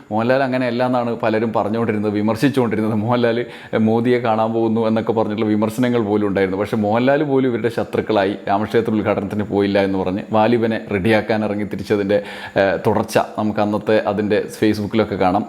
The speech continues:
എന്തായാലും മോഹൻലാലിനെ ഇങ്ങനെ തെറി പറഞ്ഞ് ക്ഷീണിച്ചിരിക്കുമ്പോഴാണ് മമ്മൂട്ടിയെ കിട്ടിയത്. അപ്പോൾ തന്നെ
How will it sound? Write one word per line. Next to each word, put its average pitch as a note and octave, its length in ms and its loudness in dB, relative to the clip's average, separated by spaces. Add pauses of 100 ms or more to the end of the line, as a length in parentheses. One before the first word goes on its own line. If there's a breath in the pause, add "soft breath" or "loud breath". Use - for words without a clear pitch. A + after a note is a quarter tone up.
എന്തായാലും A#2 320 2 (260 loud breath)
മോഹൻലാലിനെ C3+ 720 2
ഇങ്ങനെ A#2+ 320 -2 (120)
തെറി A2+ 200 2
പറഞ്ഞ് A#2+ 260 2
ക്ഷീണിച്ചിരിക്കുമ്പോഴാണ് A2 800 0
മമ്മൂട്ടിയെ G#2+ 560 0
കിട്ടിയത്. G2 360 -2 (280 loud breath)
അപ്പോൾ D3 260 0
തന്നെ A#2+ 200 -4